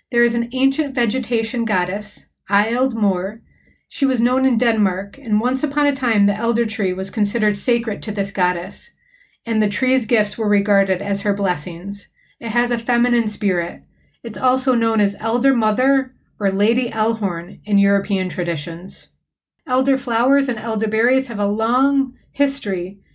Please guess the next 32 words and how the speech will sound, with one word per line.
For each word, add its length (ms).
in 160
the 100
English 400
countryside 720
for 140
making 400
homemade 540
drinks 420
and 140
preserves. 800
The 80
berries 420
make 200
an 120
excellent 500
homemade 440
wine 540
and 200
winter 280
cordial, 720
which 200
improves 460
with 140
age 640
and 160
taken 320
hot 320
just 200
before 380
going 300
to 80
bed 440